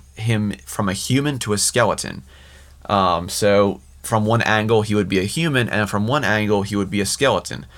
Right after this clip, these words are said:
So they kind of brought this idea back for the new thi-, for the new effect they put into the Disneyland version that I talked about on that episode,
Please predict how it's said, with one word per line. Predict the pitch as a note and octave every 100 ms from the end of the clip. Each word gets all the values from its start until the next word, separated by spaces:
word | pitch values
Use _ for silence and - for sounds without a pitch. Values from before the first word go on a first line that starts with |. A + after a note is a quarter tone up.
| - - -
So | A#2
they | G#2+
kind | G#2 A2 G#2
of | G2
brought | G#2+ G#2 F#2+
this | F#2+
idea | F#2+ F#2+ G#2 F#2+
back | D3+ D#3 B2 A#2
for | -
the | G#2
new | G#2 B2+ D#3
thi-, | D3+ A2 G2+ -
for | -
the | G2
new | G2+ G#2+ A2 A2 - - - -
effect | A2 D#3 D3+ -
they | A2
put | G#2 B2 -
into | G#2 G2+ - F#2+
the | G2+
Disneyland | C#3+ D3 A2+ G2
version | G2 F#2+ F#2+ F#2+ F#2 -
that | G2
I | F#2+
talked | - G2+ -
about | G2 F#2+
on | - F#2+
that | A#2+ C3
episode, | G#2 - G2 F#2+